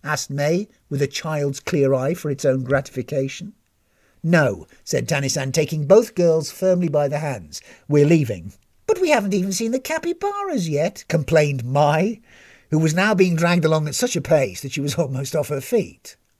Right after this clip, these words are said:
"Same as the guinea pigs," snapped Tanisan, "only bigger." As they approached the exit, one of the nice young ladies who were on duty there smiled at them sweetly. But before she could say anything,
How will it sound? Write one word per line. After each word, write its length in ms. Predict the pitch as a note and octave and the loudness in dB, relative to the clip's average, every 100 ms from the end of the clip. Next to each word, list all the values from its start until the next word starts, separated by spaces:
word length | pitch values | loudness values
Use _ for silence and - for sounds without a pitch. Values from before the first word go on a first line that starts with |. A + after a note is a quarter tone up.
| _ _ _ _ | _ _ _ _
"Same 240 | - E3 F3+ | -2 2 2
as 60 | |
the 100 | D#3+ | 0
guinea 200 | D#3+ D3 | 0 -2
pigs," 400 | A2+ F#2+ E2 - - | -4 -8 -12 -18 -16
snapped 360 | - C3+ - | -12 -12 -10
Tanisan, 460 | - A2+ A2 G2+ G#2 _ _ | -10 -10 -10 -12 -14 _ _
"only 220 | C#3+ C#3 | -4 -4
bigger." 360 | B2+ B2+ F#2 D#2 _ _ _ _ _ _ _ _ _ _ - - | 0 -2 -2 -14 _ _ _ _ _ _ _ _ _ _ -20 -12
As 160 | E3+ A3+ | -4 -2
they 100 | F#4+ | -2
approached 380 | F4 F#3 D#3+ - | 0 0 0 -2
the 100 | C#3 | -2
exit, 380 | D3+ A2+ G2 - _ _ _ | -2 -4 -14 -20 _ _ _
one 120 | - F#3 | -12 -10
of 100 | C4 | -6
the 60 | |
nice 320 | E3 C#3 C#3+ | -4 -4 -4
young 160 | D3+ C#3 | -4 -4
ladies 400 | C3+ C3+ A2+ G#2+ | 0 0 -2 -10
who 100 | G#2+ | -10
were 120 | A2+ | -8
on 160 | C#3 B2 | -8 -8
duty 380 | G#2+ D#3+ D#3 C3 | -6 -4 -4 -8
there 220 | G2 F#2+ | -10 -8
smiled 500 | - D3 C#3 D3 C#3+ | -8 -8 -10 -8 -8
at 100 | B2 | -10
them 160 | C#3 | -12
sweetly. 680 | B2+ - E3 E3 - D2 - _ _ _ _ _ | -12 -12 -12 -12 -14 -20 -20 _ _ _ _ _
But 120 | - D#3 | -6 -4
before 300 | D3+ A3+ D#4+ | -2 -2 0
she 140 | E4+ | 0
could 140 | G3 | -2
say 200 | C#3+ C#3+ | -2 0
anything, 440 | C#3+ C3 G2+ D#2+ | 0 0 -8 -16